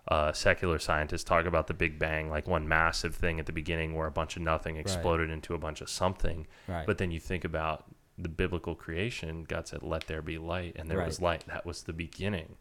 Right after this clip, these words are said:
Speaker 2: Right.
Speaker 1: So that Big Bang was God speaking everything into existence, or at
Speaker 2: Yeah.
Speaker 1: least I kind of like to think of that in
Speaker 2: Yes.
Speaker 1: that sense.
Speaker 2: No, no, you're exactly correct, because you know when the Big Bang Theory was originized?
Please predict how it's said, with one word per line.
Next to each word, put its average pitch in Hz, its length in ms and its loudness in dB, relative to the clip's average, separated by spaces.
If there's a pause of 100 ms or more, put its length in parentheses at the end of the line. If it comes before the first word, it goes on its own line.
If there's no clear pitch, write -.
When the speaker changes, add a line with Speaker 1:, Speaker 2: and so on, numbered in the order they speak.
(100)
Speaker 2:
Right. 87 260 -6
Speaker 1:
So 82 440 4
that 85 240 4
Big 82 240 2
Bang 90 400 0
was - 160 -4
God 87 500 4
speaking 95 480 2
everything 85 360 4
into 82 260 0
existence, 80 800 0
or 98 80 10
at 92 80 10
Speaker 2:
Yeah. - 60 6
Speaker 1:
least 101 200 6
I 107 60 8
kind 110 200 8
of 98 60 6
like 98 200 8
to 92 80 4
think 107 280 4
of 85 160 0
that 82 220 6
in 120 60 10
Speaker 2:
Yes. 95 180 8
Speaker 1:
that 82 180 4
sense. 92 300 2
Speaker 2:
No, 151 180 10
no, 131 160 8
you're 120 220 8
exactly 120 420 4
correct, 117 380 2
because 107 280 4
you 110 60 4
know 127 220 8
when 135 240 6
the 107 80 2
Big 117 320 4
Bang 110 300 2
Theory 110 360 2
was 107 200 0
originized? 117 880 0